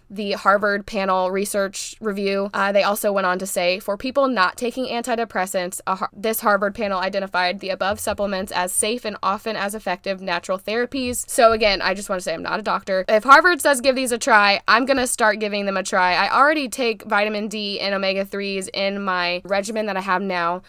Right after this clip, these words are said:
but I am gonna be looking out, I'm gonna go look for the Same E, or, <laughs> you know, that big word I couldn't just say. I do believe the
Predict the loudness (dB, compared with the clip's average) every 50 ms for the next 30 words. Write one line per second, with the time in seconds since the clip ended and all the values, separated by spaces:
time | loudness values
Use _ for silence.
0 | -20 _ _ _ 2 4 6 6 4 2 0 -2 0 0 0 0 0 0 -2 -2
1 | -2 -4 -4 -2 -2 -4 -4 -4 -6 -2 0 0 0 0 0 -2 -2 -2 0 0
2 | 0 2 0 0 -2 -2 0 2 2 2 2 0 -2 -4 -6 -6 -6 -8 -8 -10
3 | -10 -6 -4 -2 -2 -2 -2 -2 -4 -6 -10 -12 -12 -10 -8 -6 -6 -6 -6 -4
4 | -4 -2 -2 -2 -4 -6 -8 -2 2 2 4 4 4 4 4 4 2 4 2 2
5 | 2 2 0 0 0 -2 -2 -2 -4 -6 -4 -2 -2 0 0 0 0 0 -2 -2
6 | -2 -2 -4 -4 -2 -2 -2 -4 -4 -6 -8 -8 -6 -6 -4 -4 -6 -6 -8